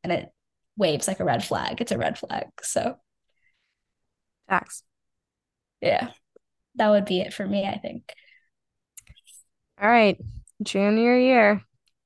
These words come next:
Speaker 1: What a year.
Speaker 2: What a year. What a year. Um, again, started off in covid, but we were in this, like, hybrid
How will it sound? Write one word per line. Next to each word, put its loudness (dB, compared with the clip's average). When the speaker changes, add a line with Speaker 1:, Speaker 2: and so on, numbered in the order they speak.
Speaker 1:
What 2
a 2
year. -2
Speaker 2:
What 2
a 8
year. -2
What -4
a -2
year. 0
Um, 4
again, 0
started -2
off -2
in -6
covid, -2
but 2
we 6
were 4
in 0
this, -4
like, -2
hybrid 0